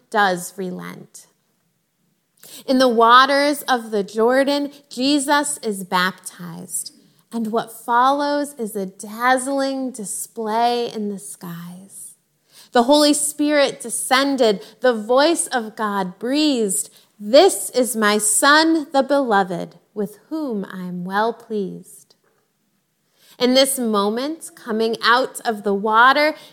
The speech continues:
Jesus is publicly claimed by God the Father. Jesus is named as the Beloved, God's Son. Just as John said,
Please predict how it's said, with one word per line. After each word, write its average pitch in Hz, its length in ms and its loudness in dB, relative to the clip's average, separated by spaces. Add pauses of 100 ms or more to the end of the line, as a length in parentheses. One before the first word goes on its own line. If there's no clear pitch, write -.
Jesus 320 720 0
is 220 220 -10
publicly 302 880 -4
claimed 185 720 -8
by 185 180 -10
God 214 540 -6 (240)
the 226 80 -20
Father. 180 580 -18 (680)
Jesus 320 640 2
is 220 260 0
named 262 680 -2 (240)
as 226 160 -4
the 220 140 0
Beloved, 233 800 -2 (340)
God's 220 440 -2
Son. 190 600 -10 (600)
Just 262 340 2
as 277 220 -2
John 254 420 -2
said, 185 600 -8